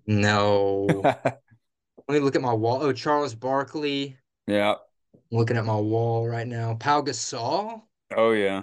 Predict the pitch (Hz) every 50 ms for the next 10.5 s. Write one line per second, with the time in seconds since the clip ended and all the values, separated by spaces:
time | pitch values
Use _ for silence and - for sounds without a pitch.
0 | - - - 110 113 113 101 104 104 104 131 175 147 117 107 113 110 117 131 151
1 | 175 202 226 247 247 233 - - - - - _ _ _ _ _ _ _ _ _
2 | _ _ _ _ _ _ _ _ _ _ _ _ - 110 117 117 113 113 110 110
3 | 107 107 101 104 107 101 104 - - - 107 110 104 101 98 - _ _ _ _
4 | _ _ _ _ _ _ _ _ _ _ _ _ _ _ _ _ _ _ - 110
5 | 107 104 110 117 113 110 104 - - - - - 113 110 113 123 123 117 117 113
6 | 113 104 113 104 110 110 101 - 95 98 101 104 107 101 95 - - - 101 113
7 | - 151 - - _ _ _ _ _ _ _ _ _ _ _ _ _ _ _ _
8 | _ _ _ - 117 110 107 107 107 113 117 220 - - 147 127 - 139 139 139
9 | 147 143 131 123 113 - 131 131 127 123 107 117 110 104 104 117 139 135 113 101
10 | 101 101 - 113 101 101 101 104 113